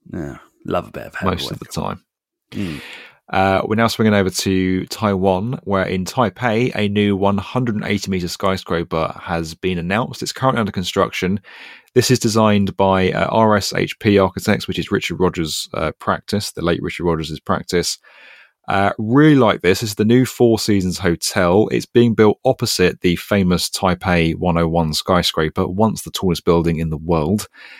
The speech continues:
Speaker 2: It's
Speaker 1: Mm.
Speaker 2: gonna feature two hundred sixty rooms. You've got floor-to-ceiling glass windows that maximise city views. There's a gym. Well, hey, we like that. Definitely,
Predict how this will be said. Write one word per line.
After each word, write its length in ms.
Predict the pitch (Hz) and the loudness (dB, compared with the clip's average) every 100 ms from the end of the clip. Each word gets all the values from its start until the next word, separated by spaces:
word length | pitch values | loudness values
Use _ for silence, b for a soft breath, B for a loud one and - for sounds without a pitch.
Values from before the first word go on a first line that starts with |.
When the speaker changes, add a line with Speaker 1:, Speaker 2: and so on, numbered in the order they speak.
| B B _ | B B _
Speaker 2:
It's 140 | 120 98 | -2 2
Speaker 1:
Mm. 40 | |
Speaker 2:
gonna 160 | 110 104 | 2 2
feature 580 | - 104 - 101 95 92 | 2 2 2 4 4 2
two 260 | - 160 | 2 4
hundred 240 | 127 92 82 | 4 2 0
sixty 380 | - - 78 | -2 -2 -6
rooms. 580 | 78 107 123 117 117 98 | 0 6 6 8 4 4
You've 160 | 98 - | 2 2
got 220 | 87 - | -2 -2
floor-to-ceiling 840 | - 127 120 104 92 - 90 80 76 | -2 4 6 4 0 2 2 2 0
glass 340 | 80 76 - | 0 0 0
windows 460 | - 90 87 85 78 | 2 4 4 2 0
that 100 | 87 | -2
maximise 520 | 85 69 - 80 78 | -6 -4 -4 -2 -2
city 320 | - 85 - 73 | -4 -6 -8 -8
views. 680 | 98 95 90 87 85 - - b b b | 0 2 4 2 0 -4 -8 b b b
There's 180 | 95 92 | -2 0
a 60 | |
gym. 560 | 82 95 107 101 117 92 107 | -2 2 4 4 2 0 -2
Well, 100 | 107 | 2
hey, 400 | 123 110 90 80 | 4 6 4 4
we 160 | 90 | 2
like 240 | 95 90 92 | 2 2 2
that. 340 | 92 87 - | 0 0 -2
Definitely, 480 | 101 90 90 90 | -4 -2 -2 -2